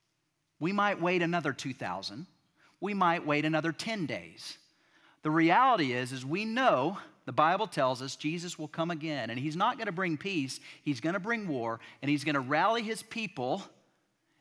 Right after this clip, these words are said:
and he's gonna bring them back to his kingdom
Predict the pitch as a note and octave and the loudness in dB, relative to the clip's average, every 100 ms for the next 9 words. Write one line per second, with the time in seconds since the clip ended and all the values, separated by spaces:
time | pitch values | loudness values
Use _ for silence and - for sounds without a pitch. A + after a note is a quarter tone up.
0 | - C#3 C3 D3+ A#2+ D#3+ G#3+ A#3+ A#3+ A3+ | -6 -4 0 0 2 0 0 0 -2 -2
1 | F3+ G3+ G#3 - - - _ _ _ _ | 2 2 2 -2 -16 -20 _ _ _ _
2 | _ - A3+ B3+ - A3 F3+ F3 F3 | _ -6 -2 -2 -2 -2 -2 -2 -4